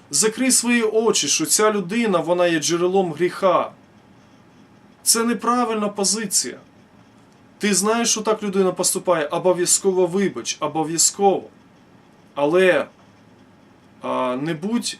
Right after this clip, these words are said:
наївною людиною. Ти знаєш, що ця людина, а, це її гріх.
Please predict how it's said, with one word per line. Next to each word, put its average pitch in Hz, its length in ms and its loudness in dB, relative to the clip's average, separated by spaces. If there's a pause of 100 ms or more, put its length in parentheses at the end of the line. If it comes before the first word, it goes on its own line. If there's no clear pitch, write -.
наївною 185 600 0
людиною. 175 500 0
Ти 147 140 -4
знаєш, 180 580 0
що - 220 -8
ця 190 260 2
людина, 180 540 -4 (1000)
а, 123 360 -4 (420)
це - 240 0
її 160 380 -8
гріх. 185 460 -4